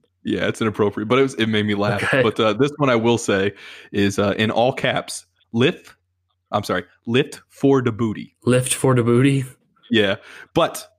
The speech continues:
Speaker 1: to bring it back and close it out, my favorite one is <laughs> Okay, Fudge Boy. <laughs>
Speaker 2: Okay, Fudge Boy. <laughs>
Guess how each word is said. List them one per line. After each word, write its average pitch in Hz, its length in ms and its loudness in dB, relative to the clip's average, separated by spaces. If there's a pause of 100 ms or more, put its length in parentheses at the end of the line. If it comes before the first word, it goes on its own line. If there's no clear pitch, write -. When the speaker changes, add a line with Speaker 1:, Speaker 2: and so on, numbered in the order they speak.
Speaker 1:
to - 160 -6
bring 120 160 2
it 107 60 0
back 107 260 0
and 107 160 -8
close 98 240 -4
it 90 80 -2
out, 90 300 -2
my 104 180 -4
favorite 95 420 -2
one 87 380 -8 (400)
is 98 500 -2 (160)
<laughs> - 80 -20 (1040)
Okay, 160 580 0
Fudge 117 420 -2
Boy. 156 100 0
<laughs> - 180 0 (300)
Speaker 2:
Okay, - 340 2 (140)
Fudge 190 280 0 (120)
Boy. - 280 2 (2000)
<laughs> - 440 -8